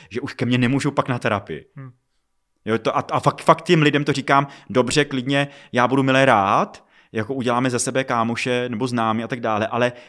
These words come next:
Speaker 1: vy, vy jenom zvažte, jestli, jo, že, že pak už nemůžu být váš terapeut. To prostě není možný.“ Jo. Ale je to, je to fakt jako velmi tr-, je to fakt jako velmi ošemetný. Ta hranice je velmi jako tenká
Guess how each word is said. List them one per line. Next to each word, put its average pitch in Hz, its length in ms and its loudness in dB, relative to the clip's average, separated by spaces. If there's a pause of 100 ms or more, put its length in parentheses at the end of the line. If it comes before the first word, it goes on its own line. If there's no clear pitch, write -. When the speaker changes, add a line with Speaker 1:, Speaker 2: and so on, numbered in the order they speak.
Speaker 1:
vy, 113 160 -2
vy 113 120 2
jenom 123 220 2
zvažte, 120 720 2 (420)
jestli, 123 520 -4 (240)
jo, 120 260 0
že, 123 260 -4
že 123 120 -4
pak - 160 -4
už - 80 -10
nemůžu 120 360 -2
být 95 180 -4
váš 92 180 -4
terapeut. 85 340 -12
To 113 40 -4
prostě 104 160 -4
není 113 240 -2
možný.“ 85 500 -6 (320)
Jo. 85 240 -10 (300)
Ale 127 160 4
je 131 80 4
to, 139 220 2 (200)
je 117 80 -2
to - 80 -4
fakt 135 200 -4
jako 135 140 -2
velmi 131 260 0
tr-, 135 180 -4
je 120 100 -4
to 147 100 -2
fakt - 220 -6
jako 135 220 -6
velmi 139 260 0
ošemetný. 127 260 -2
Ta 110 60 -4
hranice 127 400 0
je 143 40 0
velmi 131 260 -2
jako 131 200 -4
tenká 117 580 -4